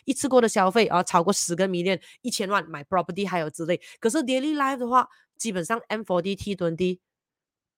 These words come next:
并不会差太远的。我们讲 majority 这样子来看啊，这样子的话，我们来看啊，经济萧条会带来的影响会是什么呢？来，你们认为呢？会带来什么影响？呃，来，你们认为经济萧条会带来什么影响？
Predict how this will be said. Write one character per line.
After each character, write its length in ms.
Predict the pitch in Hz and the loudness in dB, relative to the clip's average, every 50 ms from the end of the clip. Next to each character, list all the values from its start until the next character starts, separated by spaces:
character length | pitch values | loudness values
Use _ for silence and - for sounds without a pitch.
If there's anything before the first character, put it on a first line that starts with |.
| _ _ _ | _ _ _
并 260 | - 302 277 254 208 | 6 6 6 6 0
不 140 | - 208 208 | 0 0 2
会 140 | 196 208 196 | 4 4 2
差 160 | - 170 156 | 2 0 0
太 180 | - 170 175 165 | 0 2 0 0
远 140 | 147 139 | 0 -2
的。 120 | 143 135 - _ | -6 -10 -10 _
我 100 | 143 151 | -8 -6
们 100 | 160 165 | -6 -6
讲 160 | 175 156 147 | -6 -6 -6
majority 840 | 151 160 156 147 147 147 147 139 165 156 147 151 156 147 175 170 | -4 -4 -4 -4 -4 -6 -4 -2 -2 -2 0 0 -2 -2 -2 0
这 80 | 156 175 | 0 0
样 60 | 170 | 0
子 100 | 147 156 | 2 0
来 120 | 139 139 | 0 0
看 240 | 143 - 170 165 156 | 0 0 0 2 2
啊， 160 | 147 151 156 - - - - - - - | 2 0 -2 -4 -8 -16 -20 -20 -20 -6
这 120 | - 349 370 | -2 0 0
样 80 | 370 | 2
子 100 | 254 240 | 2 2
的 60 | 220 247 | 4 6
话， 80 | 277 | 6
我 60 | 254 196 | 6 6
们 120 | 180 165 | 6 2
来 60 | 160 | 2
看 180 | 156 - 214 196 | 2 0 0 0
啊， 120 | 160 - - | -2 -4 -4
经 220 | - - 262 269 | -2 0 0 2
济 140 | 262 339 339 | 4 4 4
萧 240 | - - 254 220 220 | 6 8 8 8 8
条 120 | 214 196 | 6 4
会 140 | 180 220 240 | 2 2 0
带 160 | - 240 233 | 2 2 2
来 140 | 220 185 175 | 2 2 0
的 60 | 170 | 0
影 220 | - - 156 160 196 | -2 -4 -6 -6 -4
响 220 | - - 175 - - | 0 -2 -2 -2 -4
会 280 | - - - 240 220 | -10 2 4 4 4
是 160 | 202 - 214 | 4 2 -2
什 260 | 196 - - - 156 135 | -4 -2 -2 -2 -2 -2
么 260 | 131 135 135 143 151 | -4 -4 -4 -2 -2
呢？ 160 | 160 160 160 - _ - - - _ | -2 -2 -4 -4 _ -20 -20 -20 _
来， 140 | - 170 165 | -6 -4 -4
你 140 | 170 170 151 | -2 -4 -4
们 100 | 151 160 | -2 0
认 160 | 180 220 208 | 0 0 2
为 140 | 180 165 165 | 2 2 2
呢？ 100 | 175 175 | 2 0
会 140 | - 226 214 | 0 0 2
带 120 | 208 202 | 2 2
来 120 | 190 170 170 | 2 2 0
什 100 | - 151 | -2 -6
么 100 | 151 151 | -6 -6
影 120 | 147 147 | -6 -6
响？ 160 | 151 170 143 - _ _ _ _ _ _ _ _ _ _ _ _ _ _ _ _ _ _ - - _ _ _ _ _ _ _ - | -8 -8 -10 -10 _ _ _ _ _ _ _ _ _ _ _ _ _ _ _ _ _ _ -20 -20 _ _ _ _ _ _ _ -6
呃， 680 | 175 170 170 165 160 160 160 160 156 156 156 151 143 - | -2 0 0 2 2 0 0 -2 -2 -2 -4 -4 -6 -6
来， 120 | _ 190 226 | _ 0 2
你 80 | 254 | 4
们 140 | 240 240 240 | 6 8 8
认 80 | 269 277 | 10 10
为 220 | 247 220 226 220 - _ _ _ _ | 10 8 6 2 -4 _ _ _ _
经 260 | - 269 254 254 254 | -2 -2 0 0 2
济 140 | 240 302 269 | 2 2 4
萧 200 | - 247 220 226 | 8 8 8 10
条 120 | 233 208 | 8 6
会 80 | 220 226 | 6 6
带 100 | 240 226 | 6 6
来 80 | 214 208 | 6 6
什 100 | 190 170 | 4 0
么 80 | 180 | -2
影 140 | 175 170 175 | -2 -2 -4
响？ 180 | - 165 139 | -4 -6 -8